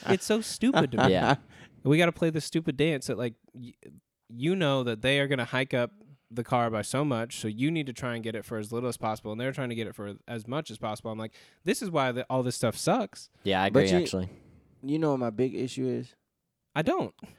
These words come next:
Speaker 3: Most of the time, when
Speaker 2: <laughs>
Speaker 3: I'm, most of the time when those conversations arise,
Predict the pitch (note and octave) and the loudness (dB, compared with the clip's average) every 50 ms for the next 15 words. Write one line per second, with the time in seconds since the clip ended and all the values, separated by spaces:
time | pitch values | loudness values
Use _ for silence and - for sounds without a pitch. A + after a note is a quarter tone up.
0 | - - - - - A2 A#2+ C3+ D3 - G#3 G#3 B2+ B2+ A3 C3+ B2+ - A3+ A#2+ | -20 -20 -18 -10 -2 2 2 2 6 8 8 8 10 8 8 8 8 8 8 8
1 | A#2 G2+ F#2+ - A#2+ F3+ - A#2+ A#2+ - C#3+ - - _ - G#2+ A2+ A#2+ B2 C3+ | 8 6 6 6 6 4 4 4 4 2 0 0 0 _ -12 -8 -2 0 2 2
2 | C#3 - D3 C3 A#2+ C#3+ C3 A#2 A#2 A#2 A2 A2 A2+ A2+ A2+ A2+ A2+ A2+ A2+ G#2+ | 2 2 0 0 0 0 0 0 0 0 0 -2 0 0 2 2 2 0 -2 -4
3 | - - A2+ A2 A2 A2+ - - A2 G#2+ G#2+ G#2+ G#2 - C2 G2 G#2 G#2+ G#2+ G#2+ | -6 -6 -6 -4 -4 -4 -4 -4 -4 -4 -4 -6 -6 -6 -4 -4 -4 -2 -2 -2
4 | A2 A#2 A#2 A#2 A#2+ - - | -2 -2 -2 -4 -6 -8 -14